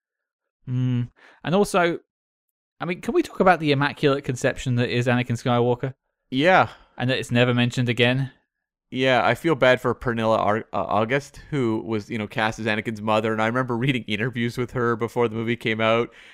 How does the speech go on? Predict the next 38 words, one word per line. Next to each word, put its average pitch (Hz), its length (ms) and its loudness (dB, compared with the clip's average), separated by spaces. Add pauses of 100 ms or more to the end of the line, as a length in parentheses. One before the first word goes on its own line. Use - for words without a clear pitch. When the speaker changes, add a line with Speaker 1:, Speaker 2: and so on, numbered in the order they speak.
(120)
Speaker 2:
and 123 140 -2
now 117 140 4
I 120 80 6
watch 120 300 2
the 110 80 -10
movie 110 180 -2
and 107 60 -2
I'm 104 80 -6
like, 104 160 -8 (180)
"God, 98 220 -14
this 104 160 -16
character, 98 520 -6 (460)
I 123 80 2
don't 123 140 2
even 107 180 -2
know 107 80 0
what 107 120 -4
to 104 100 -6
make 98 280 -2
of 104 100 -4
this 104 180 -6
character," 107 420 0
'cause 113 140 -12
you 110 100 -2
have 123 300 2
that 113 200 4
revelation, 113 920 -2 (100)
you 117 140 -4
have 107 180 -2
her 113 140 -8
saying, 104 340 -8 (480)
"My 120 160 2
place 139 340 2
is 135 120 -2
here," 135 420 2
and 107 60 -12
I'm 101 80 -8
like, 98 240 -8